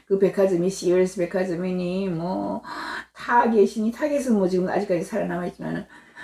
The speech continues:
어, K마트니, 뭐, 정말 많은 이런, 어, 마트들이 사라지고, 전부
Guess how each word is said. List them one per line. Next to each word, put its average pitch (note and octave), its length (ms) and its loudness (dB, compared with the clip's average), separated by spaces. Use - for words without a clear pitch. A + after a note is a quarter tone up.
어, F3 180 0
K마트니, G#3 800 2
뭐, G3 400 -2
정말 A3+ 360 4
많은 F3 400 4
이런, E3 380 -2
어, E3 680 -4
마트들이 E3+ 600 -2
사라지고, E3+ 1000 -6
전부 A3 520 0